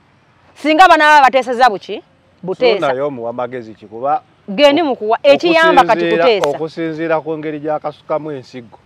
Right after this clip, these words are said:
Speaker 1: Mm.
Speaker 2: naye agisussizza. Tosobola kuba
Speaker 1: Talina kye yaasussizza.
Speaker 2: Mm-mm. Tosobola
Speaker 1: Za
Speaker 2: kuba
Speaker 1: bakazi
Speaker 2: mu-
Speaker 1: bana be mpulidde
Speaker 2: tosobola
Speaker 1: batono.
Speaker 2: kuba ng'owulidde emboozi ya Pafimbo mu kikomera kimu,
Speaker 1: Mm.
Speaker 2: n'ogenda ne ku mulimu wamu.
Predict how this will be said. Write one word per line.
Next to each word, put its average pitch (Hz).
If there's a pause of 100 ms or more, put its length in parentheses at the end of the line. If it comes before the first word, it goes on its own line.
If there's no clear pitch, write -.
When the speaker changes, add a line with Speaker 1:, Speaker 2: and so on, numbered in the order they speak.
Speaker 1:
Mm. 165
Speaker 2:
naye 131
agisussizza. 110
Tosobola 147
kuba 127
Speaker 1:
Talina 277
kye 220
yaasussizza. 170
Speaker 2:
Mm-mm. 190 (260)
Tosobola 185
Speaker 1:
Za 185
Speaker 2:
kuba 220
Speaker 1:
bakazi 233
Speaker 2:
mu- 247
Speaker 1:
bana 247
be 240
mpulidde 233
Speaker 2:
tosobola 208
Speaker 1:
batono. 165
Speaker 2:
kuba 190
ng'owulidde 170
emboozi 165
ya 165
Pafimbo 170
mu 143
kikomera 156
kimu, 139
Speaker 1:
Mm. 185
Speaker 2:
n'ogenda 170
ne 175
ku 165
mulimu 147
wamu. 147